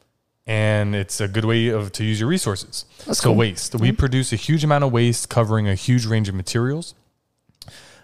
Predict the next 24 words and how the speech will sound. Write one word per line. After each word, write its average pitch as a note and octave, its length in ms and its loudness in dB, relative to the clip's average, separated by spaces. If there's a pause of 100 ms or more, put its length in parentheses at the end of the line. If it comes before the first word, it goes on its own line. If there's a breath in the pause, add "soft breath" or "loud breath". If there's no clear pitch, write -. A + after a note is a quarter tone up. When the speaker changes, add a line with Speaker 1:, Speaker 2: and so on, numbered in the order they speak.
Speaker 1:
but A#2 160 2
getting B2+ 300 4
to C3+ 100 -2
know A#2 220 4
your A2 200 0
waste G2 400 0
is G#2 140 -6
an G2+ 140 -4
excellent A2 360 0
idea G2+ 380 0
for G2+ 140 -4
future - 360 -6
architects. - 600 -6 (440 soft breath)
Whether A#2+ 280 4
it's G#2+ 160 -2 (440)
converting A2+ 500 2
cigarette B2 480 2
butts - 420 0 (120)
into A2+ 200 -2
building A#2+ 480 2
materials D3+ 580 0
or A2 140 -2
plastic G2+ 380 0
bottles G#2+ 440 2